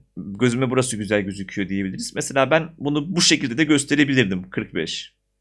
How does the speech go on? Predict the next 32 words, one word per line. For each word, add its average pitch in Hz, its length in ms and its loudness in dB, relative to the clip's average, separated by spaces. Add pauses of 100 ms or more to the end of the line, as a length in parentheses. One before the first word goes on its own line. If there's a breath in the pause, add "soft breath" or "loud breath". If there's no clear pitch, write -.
(800)
Hani 101 180 -4
ben 117 160 2
illa 120 420 4
bu 131 40 -2
şekilde 123 380 -2
olması 117 280 -2
gerekmiyor. 110 540 -2
Bu 156 60 -2
şekilde 120 360 2
de 101 40 0
olabilir 85 440 -6
bu. - 140 -20 (520 loud breath)
Şu - 160 -4
şekilde 135 300 0
de 117 60 2
olabilir. 85 540 -2 (440 loud breath)
Yani 107 380 0 (180)
bunun 147 220 0
ters 151 260 4
açısı 139 280 -2
ne 107 120 0
mesela? 143 300 0
Şurasını 151 640 2
ölçersen 117 500 0
tersini 160 400 2
ölçmüş 131 280 -4
oluyorsun. 90 460 -6 (840 soft breath)
Yani 120 220 2
ben 135 240 2 (180 soft breath)
yüz 123 160 2
altmışı 135 460 4
bunu 127 300 0